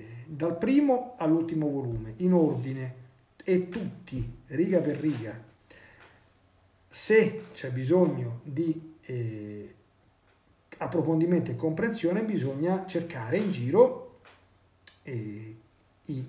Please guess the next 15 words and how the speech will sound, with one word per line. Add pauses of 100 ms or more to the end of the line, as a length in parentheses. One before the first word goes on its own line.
non
pochi
sacerdoti (1040)
che
stanno
facendo
quest'opera
di
spiegazione (380)
e
di
meditazione
de-,
degli
scritti.